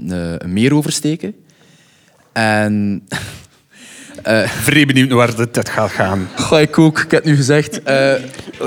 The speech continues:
Speaker 1: als we me-, ja, jawel, als we meer oversteken en, en, ehm, en er zit water in de boot, dat jij water gaat scheppen uit een boot, wat dat belangrijk is, en dat ik ga zoeken waar dat gat zit.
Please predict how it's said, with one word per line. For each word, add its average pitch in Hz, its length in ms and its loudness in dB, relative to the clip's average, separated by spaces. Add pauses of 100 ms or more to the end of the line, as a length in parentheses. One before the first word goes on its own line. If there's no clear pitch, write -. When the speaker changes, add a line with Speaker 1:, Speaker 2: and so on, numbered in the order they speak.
(160)
Speaker 1:
als 143 200 2
we 156 100 4
me-, 151 240 4
ja, 180 160 4
jawel, 147 280 4
als 143 160 0
we 151 100 2
meer 147 240 4
oversteken 196 680 0
en, 107 440 0
en, 101 500 -2
ehm, 92 500 -2 (600)
en 110 380 0 (140)
er 123 60 -4
zit 127 160 0
water 156 280 2
in 175 80 0
de 175 140 2
boot, 165 380 0 (460)
dat 113 220 0
jij 127 440 2 (240)
water 131 380 2
gaat 127 100 0
scheppen - 300 -2
uit 117 120 0
een 101 100 -2
boot, 151 160 2
wat - 80 -12
dat 113 120 0
belangrijk 151 360 2
is, 165 140 -2
en - 100 -2
dat 113 140 2
ik 160 120 0
ga 127 80 -4
zoeken 135 200 -2
waar 117 100 0
dat 95 140 -4
gat 127 180 -2
zit. - 320 -12